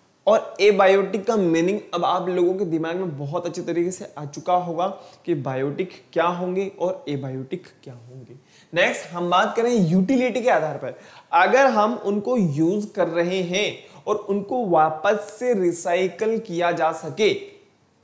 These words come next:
तो वो हमारे लिए कितनी beneficial बात। देखो, आप लोगों को पता होगा, अगर अपन एक तरीके से देखें, अगर हम कोयले की बात करें, क्या उसको वापस से यूज़ किया जा सकता है?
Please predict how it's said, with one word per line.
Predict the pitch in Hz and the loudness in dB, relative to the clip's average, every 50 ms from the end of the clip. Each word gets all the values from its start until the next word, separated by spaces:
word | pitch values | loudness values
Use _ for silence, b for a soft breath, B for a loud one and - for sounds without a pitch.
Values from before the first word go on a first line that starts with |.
| _ _ _ _ _ _ _ _ _ _ _ _ _ _ _ - | _ _ _ _ _ _ _ _ _ _ _ _ _ _ _ -2
तो | 233 | 0
वो | 240 214 254 240 | 2 4 4 4
हमारे | 202 202 180 175 180 185 214 | 4 2 2 0 0 0 -2
लिए | 226 220 | -4 -6
कितनी | 208 233 - 220 233 240 | -6 -8 -8 -6 -2 0
beneficial | 220 220 214 226 214 196 202 185 208 190 | 2 2 2 2 0 0 -2 -2 -2 -4
बात। | 165 - - - - | -4 -6 -8 -4 0
देखो, | 175 226 214 190 185 135 - - B B B B B B B _ _ _ _ _ _ _ _ _ _ _ _ - 165 | 2 2 2 2 2 0 0 -4 B B B B B B B _ _ _ _ _ _ _ _ _ _ _ _ -4 -2
आप | 170 180 202 | -2 0 2
लोगों | 214 214 226 233 240 | 2 4 4 4 4
को | 233 | 4
पता | 226 214 220 233 | 2 4 4 4
होगा, | 233 202 185 175 185 185 | 4 4 2 2 2 2
अगर | - - 196 190 202 | 2 2 2 2 2
अपन | 208 196 196 214 220 220 | 0 -2 -2 -4 -4 -4
एक | 214 202 196 | -4 -6 -6
तरीके | 220 202 202 196 208 | -4 -4 -4 -4 -4
से | 208 196 | -4 -4
देखें, | 196 196 208 202 196 - - - | -2 -2 -2 -4 -6 -8 -10 -6
अगर | - 170 165 185 | -4 -2 -2 -2
हम | 190 202 202 190 | -2 -2 -4 -2
कोयले | 196 196 196 180 202 208 | 2 2 2 2 2 0
की | - 208 | -2 0
बात | 185 180 180 180 - - | 0 0 0 0 -2 -6
करें, | 156 143 151 151 | -6 -6 -6 -6
क्या | 147 294 285 | -2 2 2
उसको | 277 190 - - - 208 | 2 2 0 -2 0 2
वापस | 196 185 175 - - 226 214 | 2 2 2 2 0 -2 -2
से | 226 | -2
यूज़ | 208 196 202 196 - | -4 -6 -6 -8 -6
किया | - 214 208 | -2 -2 0
जा | 208 208 | 0 -2
सकता | 208 208 196 - 214 | -4 -6 -10 -12 -12
है? | 214 214 214 | -12 -12 -14